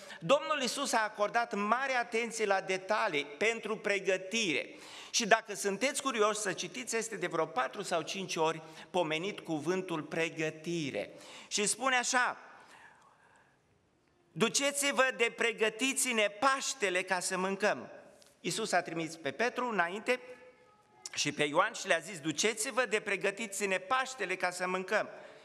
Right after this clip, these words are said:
Ei întreabă: „Unde vroiești să pregătim Paștele?” El spune: „Iată, când veți intra în cetate, va, va ieși un om, urmați-l, mergeți în cetate și spuneți stăpânului: 'Unde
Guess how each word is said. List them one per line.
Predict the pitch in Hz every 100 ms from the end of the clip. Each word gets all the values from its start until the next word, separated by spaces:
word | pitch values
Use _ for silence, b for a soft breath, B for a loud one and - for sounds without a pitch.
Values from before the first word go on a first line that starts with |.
| B
Ei | 165
întreabă: | 185 233 240 165 180
„Unde | 285 339 285 185
vroiești | 147 160 151 165 151
să | - - 208 208
pregătim | 196 190 156 170 170 156 127 104 - -
Paștele?” | 156 139 - 127 101 80 - B B B B
El | 208
spune: | 240 226 196 131 - -
„Iată, | 220 233
când | 202 196
veți | 190 185
intra | 185 170 165
în | 165
cetate, | 240 247 247 220
va, | 165 175 175 170
va | 170
ieși | 170 165
un | 160 156
om, | 185 233 220 B B 180
urmați-l, | 175 180 190 240 240 226 185
mergeți | 185 233 180 208 208
în | 190
cetate | 185 185 196 185
și | 160 180
spuneți | 160 - 254 240 226 - - B B
stăpânului: | - - 202 202 214 180 160 160 -
'Unde | 285 302